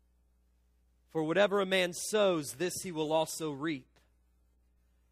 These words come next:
For the one who sows to his own flesh will from the flesh reap corruption.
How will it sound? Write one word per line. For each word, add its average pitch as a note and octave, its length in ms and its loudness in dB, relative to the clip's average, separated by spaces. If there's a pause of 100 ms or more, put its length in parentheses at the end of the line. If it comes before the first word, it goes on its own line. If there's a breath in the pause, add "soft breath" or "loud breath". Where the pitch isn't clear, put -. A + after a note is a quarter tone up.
(140)
For D3+ 100 -8
the D3+ 100 -2
one G3+ 240 2
who F#3+ 120 -2
sows G3+ 480 2
to G3 140 -4
his E3 140 -2
own F#3 220 2
flesh F#3+ 480 0
will F3+ 140 -2
from G#3 360 -2
the D#3+ 80 0
flesh D3 420 -4
reap E3 320 -4
corruption. D#3+ 600 -2